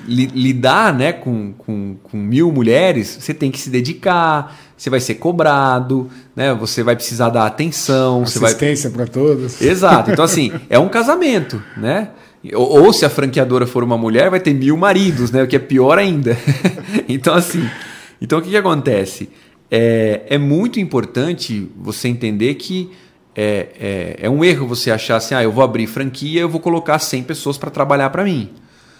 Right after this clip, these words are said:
Speaker 1: Não, não é assim. Porque, assim, vai, vai ser exigido de você de outra forma, né? Então, às vezes você, por exemplo, você tem uma fábrica lá de sorvete, seu negócio é sorvete. Quando você abre uma franquia, você muda de ramo.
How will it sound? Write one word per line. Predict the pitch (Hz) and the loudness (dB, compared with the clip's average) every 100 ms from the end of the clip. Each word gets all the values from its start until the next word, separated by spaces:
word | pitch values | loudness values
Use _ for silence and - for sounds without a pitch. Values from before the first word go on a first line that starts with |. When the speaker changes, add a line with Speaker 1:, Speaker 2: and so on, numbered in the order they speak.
| _ - | _ -4
Speaker 1:
Não, | 139 104 | -2 -2
não | 127 180 | -2 -2
é | 196 | -2
assim. | 143 - 95 87 - _ _ _ | -4 -8 -8 -10 -18 _ _ _
Porque, | 101 92 | -12 -4
assim, | 139 120 | -2 -2
vai, | 95 123 - | 0 0 0
vai | 117 196 | 0 0
ser | - 190 | 0 -2
exigido | 160 156 120 131 123 | 0 -2 -4 -4 -4
de | 117 | -4
você | 107 110 - 123 | -6 -8 -4 -4
de | 120 | -2
outra | 113 110 | -4 -4
forma, | 107 - 95 90 95 | -6 -4 -4 -4 -4
né? | 117 | -6
Então, | 107 139 | -4 -2
às | 143 | -2
vezes | 151 160 | -2 -4
você, | 160 - 165 151 - - | -4 -2 -2 -4 -8 -10
por | - | -4
exemplo, | 127 | -2
você | 110 | -2
tem | 117 | -2
uma | 147 139 | 0 0
fábrica | 127 143 127 127 127 | 0 2 2 2 2
lá | 123 | 0
de | 123 | 0
sorvete, | - 147 110 110 98 - | -2 0 2 2 0 -4
seu | 131 | -4
negócio | 127 117 139 143 | -2 2 0 0
é | |
sorvete. | - 165 120 101 - | -4 -2 0 -2 -2
Quando | 160 | -4
você | 214 - 151 | -4 -2 0
abre | 131 | 0
uma | 113 | 0
franquia, | 110 101 101 | -4 -8 -8
você | 143 | -6
muda | 147 170 | -4 -2
de | 180 | -2
ramo. | 123 104 92 | -2 -4 -6